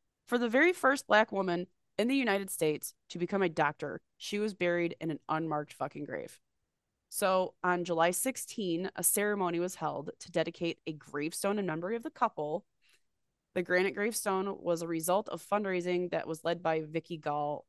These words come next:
Uh, she was the president of the Friends of Hyde Park Library. So thanks to Vicki, Miss Mayhem has herself at least a headstone with her husband. Um, and, and sadly, that,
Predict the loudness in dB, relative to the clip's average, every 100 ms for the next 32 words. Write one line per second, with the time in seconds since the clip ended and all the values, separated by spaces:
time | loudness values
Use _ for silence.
0 | -10 -8 -8 -10 -8 -6 -8 -6 0 0
1 | 0 -2 -4 _ -4 -4 -2 0 0 -2
2 | -2 0 2 0 -2 -4 -4 -4 -8 -6
3 | -8 -6 -8 -8 -8 -10 -14 _ _ _
4 | _ _ _ -12 -6 0 2 2 2 2
5 | 2 2 0 0 0 _ _ _ _ _
6 | _ _ _ _ _ _ _ _ -2 0
7 | 4 6 4 2 0 0 2 2 2 0
8 | -2 -4 -4 -2 -2 -4 -6 -6 -10 _
9 | _ -16 -12 -12 -12 -12 -14 -14 -20 _
10 | _ _ _ _ _ _ _ -8 -8 -8
11 | -12 -10 -10 -6 -6 -4 -4 -2 -4 -2
12 | -6